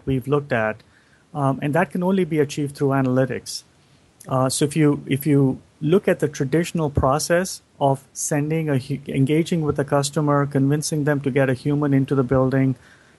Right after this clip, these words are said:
to walk through the building, you know, sixty, ninety days later, get a report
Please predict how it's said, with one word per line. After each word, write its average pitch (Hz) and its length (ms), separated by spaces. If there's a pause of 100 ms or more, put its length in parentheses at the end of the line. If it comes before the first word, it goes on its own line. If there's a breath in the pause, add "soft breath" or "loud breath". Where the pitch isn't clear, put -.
to 143 80
walk 143 340
through 151 120
the 139 100
building, 131 580 (600)
you 135 80
know, 127 220 (640)
sixty, - 440
ninety 139 360
days 139 320
later, 131 320
get 123 180
a 120 60
report 123 640